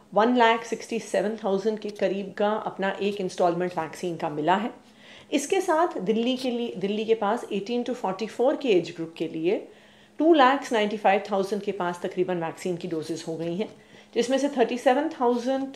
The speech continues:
लगभग covaxine की और टू लाख फिफ्टी एट थाउजेंड लगभग Covishield की doses हैं।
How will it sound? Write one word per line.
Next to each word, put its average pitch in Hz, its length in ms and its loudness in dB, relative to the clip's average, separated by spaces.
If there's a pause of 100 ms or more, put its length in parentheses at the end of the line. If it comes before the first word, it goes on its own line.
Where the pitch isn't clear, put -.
(160)
लगभग 208 440 0
covaxine 170 600 -2
की 277 180 -4 (480)
और 240 80 6
टू 330 280 6
लाख 294 240 4
फिफ्टी 262 300 -6
एट 226 300 2
थाउजेंड 202 320 -2
लगभग 165 420 -4
Covishield 165 460 -4
की - 120 -8
doses 156 400 -12
हैं। - 140 -16